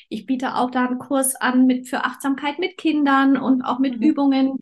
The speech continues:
Speaker 1: äh, für Dankbarkeit mit Kindern, weil mir eben das so wichtig ist, dass sie dieses Toolset nicht erst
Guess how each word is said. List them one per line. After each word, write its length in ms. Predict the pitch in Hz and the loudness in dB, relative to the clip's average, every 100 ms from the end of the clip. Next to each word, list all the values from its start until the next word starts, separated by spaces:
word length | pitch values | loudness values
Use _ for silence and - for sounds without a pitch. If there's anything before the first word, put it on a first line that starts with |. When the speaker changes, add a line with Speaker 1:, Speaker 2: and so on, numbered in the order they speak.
| - - _ | -12 -20 _
Speaker 1:
äh, 220 | - 254 | -2 -2
für 160 | 254 320 | -2 -4
Dankbarkeit 680 | 262 254 - 262 - 254 254 | -4 -4 -2 -2 -2 -2 0
mit 220 | 254 254 | 0 -2
Kindern, 360 | 277 262 254 254 | 0 2 2 2
weil 180 | 247 254 | 0 -4
mir 260 | - 277 - | -4 -4 -4
eben 240 | 311 294 | -4 -4
das 200 | 285 277 | -4 -6
so 140 | 294 269 | -6 -4
wichtig 380 | 427 - 330 | -4 -6 -10
ist, 200 | 220 277 | -8 -8
dass 120 | 277 262 | -10 -8
sie 160 | 277 | -8
dieses 380 | 262 285 277 - | -6 -6 -6 -10
Toolset 560 | - 330 339 - 294 285 | -6 -4 -2 -2 -2 -2
nicht 200 | 285 302 | -2 -4
erst 440 | - 285 320 - | -4 0 0 -2